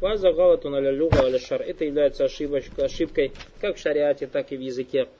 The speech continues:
«Валь каляму фи асли», поэтому помните, мы с вами говорили, не надо смотреть на имена, надо смотреть на то, что кроется за этими именами. «Валь каляму фи аслихи ма ясихуль маана вихи люгатан». То есть, а мы, когда сейчас разбирали, разбирали со стороны арабского языка,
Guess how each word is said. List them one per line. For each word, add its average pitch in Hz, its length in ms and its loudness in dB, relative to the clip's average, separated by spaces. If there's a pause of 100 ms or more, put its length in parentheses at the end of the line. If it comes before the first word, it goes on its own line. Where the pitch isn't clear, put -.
(260)
«Валь 139 160 0
каляму 196 380 2
фи 175 100 -2
асли», 180 260 0
поэтому 165 360 0
помните, 214 320 0
мы 160 80 -2
с - 100 -6
вами 151 200 -2
говорили, 143 280 2
не 143 80 -2
надо 190 240 -2
смотреть 143 460 -2
на 131 120 -4
имена, 131 280 -6
надо 131 200 -6
смотреть 139 440 -4
на 127 100 -6
то, 135 160 -6
что - 160 -8
кроется 131 400 -4
за 123 100 -6
этими 123 320 -8
именами. 123 380 -10 (1400)
«Валь 143 180 2
каляму 226 540 4 (580)
фи 175 60 2
аслихи 175 720 2
ма 170 200 0
ясихуль 156 460 -2
маана 156 280 -4
вихи 139 260 -4
люгатан». 170 520 0 (160)
То 139 60 -2
есть, 127 120 -8
а 147 80 -4
мы, 196 140 -2
когда 156 280 2
сейчас 143 260 -6
разбирали, 147 480 0
разбирали 135 480 0
со 139 160 -6
стороны 143 600 -2
арабского 143 420 -4
языка, 175 400 -2